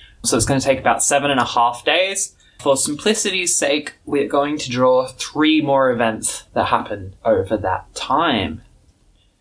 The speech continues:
It's not too late in the morning. You hear Eagle Eye calling from above, "Pirates!"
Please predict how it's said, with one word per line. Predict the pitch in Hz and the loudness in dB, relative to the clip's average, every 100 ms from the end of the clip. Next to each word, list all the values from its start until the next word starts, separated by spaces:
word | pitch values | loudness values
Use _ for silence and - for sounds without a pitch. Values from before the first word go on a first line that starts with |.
| _ _ _ | _ _ _
It's | - - | -6 -2
not | 247 269 | 2 2
too | - 226 202 | 2 2 2
late | 165 156 175 - | 4 2 0 -4
in | 151 | -2
the | 147 | 0
morning. | 131 127 147 208 233 _ _ _ _ _ _ | 0 2 2 -2 -4 _ _ _ _ _ _
You | - 165 | -2 0
hear | 170 175 170 | 2 2 2
Eagle | 139 156 170 147 | 2 0 2 2
Eye | 135 123 113 131 - - - - | 2 2 0 -2 -8 -18 -20 -16
calling | - 170 160 160 160 | 0 2 2 0 -4
from | 156 165 | -4 0
above, | 165 165 170 170 165 - _ _ _ - - 339 349 359 | 2 4 4 2 -4 -18 _ _ _ -6 2 4 4 4
"Pirates!" | 349 330 330 330 277 190 - - - - - | 4 4 4 4 2 -2 -6 -6 -6 -6 -12